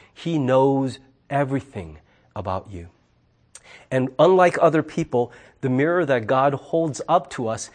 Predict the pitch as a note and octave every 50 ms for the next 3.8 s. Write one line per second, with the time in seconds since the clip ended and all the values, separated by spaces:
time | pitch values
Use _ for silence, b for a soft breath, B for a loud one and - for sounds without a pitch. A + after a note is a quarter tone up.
0 | b b - D3 C#3 B2+ G#2 A2 A2+ A#2 B2 C3 D3 E3 F3+ F#3 D#3 E3+ E3+ E3+
1 | F3 E3 - - A#2 A2+ A#2 B2 B2 G#2 F#2 - - - - - - _ _ b
2 | b b b b b b C3+ - - - C3+ D3 E3 F#3 G3 G#3 G#3 G3+ G3 F#3+
3 | D3+ - - _ - - C3 A2+ B2 A#2+ A2+ G#2+ G#2+ A2+ A2 A2